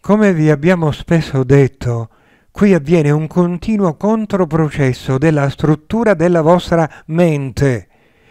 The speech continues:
proponendovi concetti che nell'immediato vi affascinano, ma che in realtà sono insidiosi e paradossali, perché svuotano progressivamente la vostra mente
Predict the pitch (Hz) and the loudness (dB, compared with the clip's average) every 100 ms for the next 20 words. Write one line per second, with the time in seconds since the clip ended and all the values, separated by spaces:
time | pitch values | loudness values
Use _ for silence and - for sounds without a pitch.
0 | - - - 139 147 165 165 180 147 139 | -20 -20 -4 0 2 2 0 2 0 0
1 | 135 160 147 - 156 127 143 120 135 127 | 0 2 0 2 0 2 -2 -2 -4 0
2 | 147 160 180 165 165 151 175 143 - 143 | 2 4 2 2 2 4 2 2 0 -2
3 | - - 139 151 151 - - 151 120 - | -2 -10 -6 0 0 -2 -4 -4 -4 -8
4 | 135 123 120 110 95 _ _ - 165 135 | -8 -6 -6 -8 -12 _ _ -20 -12 -4
5 | 139 - 156 143 151 156 - 196 165 151 | -4 0 -2 0 0 0 -2 -4 -2 -2
6 | 143 143 - 180 165 226 254 233 214 196 | -2 -6 -6 -6 2 2 2 0 -4 -2
7 | 190 185 165 160 - 143 123 107 107 92 | -2 0 0 0 0 0 0 -2 -6 -10
8 | - - 160 - 156 - 151 131 120 139 | -16 -20 -8 -2 0 0 0 0 0 4
9 | 214 151 - 123 117 95 - - - - | 6 4 0 -4 -4 -10 -16 -20 -6 2
10 | 175 160 151 139 - 151 143 139 139 120 | 4 4 2 0 0 0 2 0 -2 -4
11 | - 143 147 - 190 139 135 147 139 139 | -4 -4 -6 -14 -4 0 2 2 0 -4
12 | 131 139 151 151 127 107 139 147 | -6 0 2 2 0 -4 -2 -2